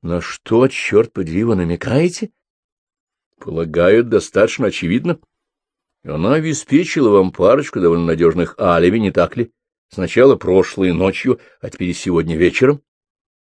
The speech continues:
Дэвис Джонс посмотрел на него, не веря своим ушам, потом рассмеялся. «Боже мой, это просто невероятно!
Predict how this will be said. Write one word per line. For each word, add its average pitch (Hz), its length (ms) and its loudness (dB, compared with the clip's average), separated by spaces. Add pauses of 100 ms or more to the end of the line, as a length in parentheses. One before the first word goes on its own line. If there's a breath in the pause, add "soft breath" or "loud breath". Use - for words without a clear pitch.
(720)
Дэвис 90 400 0
Джонс 90 400 -2
посмотрел 92 580 -2
на 90 60 -2
него, 90 320 0
не 90 160 -6
веря 90 200 0
своим 92 300 -2
ушам, 85 300 -4 (340)
потом - 260 -8
рассмеялся. 82 580 -6 (560)
«Боже 208 680 2
мой, 151 320 4
это 95 240 -2
просто 175 420 0
невероятно! 240 800 0